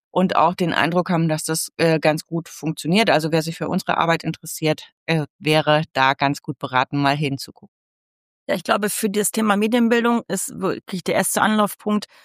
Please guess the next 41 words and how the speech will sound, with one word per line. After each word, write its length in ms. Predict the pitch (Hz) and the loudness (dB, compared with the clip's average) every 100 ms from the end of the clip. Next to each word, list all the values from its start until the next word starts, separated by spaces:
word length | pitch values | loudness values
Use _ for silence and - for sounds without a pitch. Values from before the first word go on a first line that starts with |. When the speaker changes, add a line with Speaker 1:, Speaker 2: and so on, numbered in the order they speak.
| _ | _
Speaker 2:
auch 180 | - 196 | -4 0
nicht 260 | 214 220 - | 0 0 0
nur 140 | 214 | 2
in 60 | 196 | 4
Niedersachsen, 540 | 214 214 214 - 226 | 2 2 0 0 0
die 100 | 180 | 0
gibt 200 | - - | -6 -10
es 120 | 196 | -2
ja 100 | 202 | 0
bundesweit, 600 | 180 196 190 180 190 196 | 2 2 0 0 2 2
sind 200 | - 190 | 0 -4
die 80 | 180 | 0
Medienzentren, 760 | 175 190 214 196 202 - 202 190 | 0 2 0 0 -2 -2 -2 0
die 180 | 180 | -2
viel 280 | 165 - 247 | -4 -2 0
dazu 320 | 247 214 - | 0 -2 -4
bereithalten, 800 | 208 185 165 - 208 226 233 247 - _ - _ _ _ _ | -4 -2 -2 -4 -6 -4 -2 -2 -4 _ -20 _ _ _ _
ähm, 340 | - 180 185 185 | 0 2 2 0
die 120 | 196 | -2
vernetzt 640 | - 202 202 240 - - | 0 2 2 0 -4 -2
sind 280 | 240 240 233 | 0 2 0
in 180 | - 220 | -2 0
den 120 | 220 | 0
einzelnen 400 | 202 214 220 202 | 0 -2 -2 0
Landkreisen. 880 | 196 208 - 196 196 190 190 190 196 | 0 -2 -4 0 0 0 -2 -2 -2
Also 180 | 175 | -2
da 120 | 175 190 | 0 -2
einfach 240 | 190 202 | -2 -4
mal 280 | 190 202 - - | -2 -2 -4 -4
nachzufragen, 880 | 180 226 - - - 202 196 196 | 0 0 -4 -10 -4 2 2 2
nachzuhaken 680 | 190 208 - - 185 185 190 | 0 0 -2 -6 -2 -2 -2
zu 120 | - | -4
unterschiedlichsten 640 | - 311 247 247 226 - 202 | -2 0 0 -2 -4 -4 -6
Themenbereichen. 840 | - 220 214 202 202 196 - 202 - _ | -4 -4 -4 -2 0 0 -2 -4 -6 _
Und 360 | 185 190 185 - | 0 0 -2 0
bei 180 | - 185 | 2 2
der, 480 | 180 185 185 185 202 | 2 2 4 2 0
bei 180 | 196 185 | -2 -2
dem 180 | 190 | -2
Thema 280 | 180 202 190 | -2 0 0
Demokratiebildung, 1120 | 185 196 196 - 185 - 220 202 196 190 190 | 0 0 -2 -2 -4 -2 -2 0 0 -2 -4